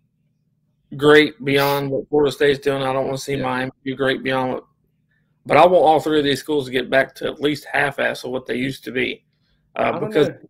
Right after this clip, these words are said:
Speaker 2: If, uh, if Anthony Richardson keeps dancing in, in his apartment and, uh, getting injured, uh, may not be very much more of Florida and being competitive.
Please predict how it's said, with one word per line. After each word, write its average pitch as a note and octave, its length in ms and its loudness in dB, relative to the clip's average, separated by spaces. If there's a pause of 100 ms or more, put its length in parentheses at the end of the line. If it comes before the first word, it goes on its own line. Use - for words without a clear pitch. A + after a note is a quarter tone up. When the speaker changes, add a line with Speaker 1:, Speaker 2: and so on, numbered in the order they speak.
(260)
Speaker 2:
If, C#3 260 -8
uh, C#3 420 -2
if C3 180 -8 (160)
Anthony E3+ 360 -6
Richardson D3 500 -8
keeps C#3+ 260 -12
dancing C3+ 500 -4
in, B2+ 260 -12
in B2+ 120 -12
his C3 180 -10
apartment D3 520 -6 (220)
and, A#2+ 260 -10
uh, A#2 180 -6
getting B2+ 240 -8
injured, D#3 460 -8 (160)
uh, G#2+ 360 -10
may B2 180 -6
not A#2+ 340 -10
be B2+ 220 -6
very A#2 280 -4
much A2+ 300 -8
more A2+ 260 -6
of G2+ 160 -14
Florida A2 640 -4
and G#2 280 -10 (500)
being B2 200 -4
competitive. G#2+ 560 -8